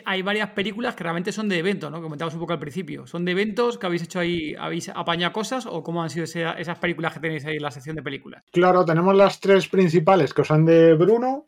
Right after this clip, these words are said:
Speaker 2: que era, es un director que venía hace tiempo, no sé si vino como jugador y le gustó y empezó a grabar o directamente empezó grabando en eventos. No me acuerdo cómo fue su inicio, pero él empezó,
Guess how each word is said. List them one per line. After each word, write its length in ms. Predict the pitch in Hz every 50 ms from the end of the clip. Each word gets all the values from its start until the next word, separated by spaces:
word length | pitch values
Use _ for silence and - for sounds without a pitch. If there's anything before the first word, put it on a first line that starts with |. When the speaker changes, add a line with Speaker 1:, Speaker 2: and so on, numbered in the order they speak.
| -
Speaker 2:
que 80 | - 160
era, 500 | 156 156 151 156 151 151 151 151 151 - -
es 160 | 139 143 -
un 120 | 160 156 156
director 440 | 151 147 151 156 - 160 156 147 -
que 340 | 151 151 143 147 143 147
venía 380 | 139 143 143 143 147 147 147 143
hace 160 | 143 - 147
tiempo, 760 | 139 147 147 139 135 - 147 143 143 139 139 135 135 135 - -
no 140 | 156 170 175
sé 100 | 156 226
si 220 | 214 175 196 190 165
vino 260 | 170 180 170 165 151
como 180 | 156 156 151 147
jugador 680 | - - 147 139 131 135 156 196 220 226 226 226 214
y 100 | 180 156
le 100 | 139 135
gustó 400 | 131 127 131 - - - 165 160
y 60 | 160
empezó 420 | 151 147 143 143 139 - - 139 135
a 440 | 131 131 131 127 127 123 123 123 117
grabar 380 | 123 139 156 143 170 220 247 - -
o 60 | 165 139
directamente 520 | 147 139 151 151 - 165 156 160 160 160
empezó 380 | 170 156 151 143 147 156 151 151
grabando 380 | 151 147 147 143 139 139 135
en 60 | 127 127
eventos. 540 | 117 117 120 117 - 113 104 - - - -
No 80 | 165 165
me 100 | 175 165
acuerdo 220 | 151 170 160 160
cómo 220 | 147 147 147 139 -
fue 400 | - 143 139 135 131 131 131 123
su 120 | - -
inicio, 380 | 127 127 131 131 - 143 120 -
pero 240 | 120 120 127 127 131
él 240 | - 151 160 160 170
empezó, 680 | 170 165 156 170 160 - - 190 202 214 226 226 -